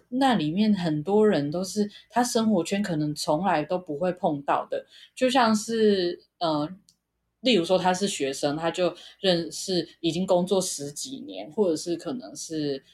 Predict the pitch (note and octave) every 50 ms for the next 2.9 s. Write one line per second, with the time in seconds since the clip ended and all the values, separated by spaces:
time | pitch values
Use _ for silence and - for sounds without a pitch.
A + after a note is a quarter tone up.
0 | _ _ _ _ _ D#3 D#3 D3+ E3+ F3 F#3+ E3 D3+ E3+ G3 F#3+ - D#3+ D#3+ D#3
1 | D#3 E3 C#3 C#3+ C#3 - - C3+ C3+ C3 C3 B2+ C3 - - - - - G#3 A3+
2 | A3 G#3+ A3+ A3 - - _ - G3 F#3 G#3+ A3+ A3 F#3 E3+ E3+ E3+ E3+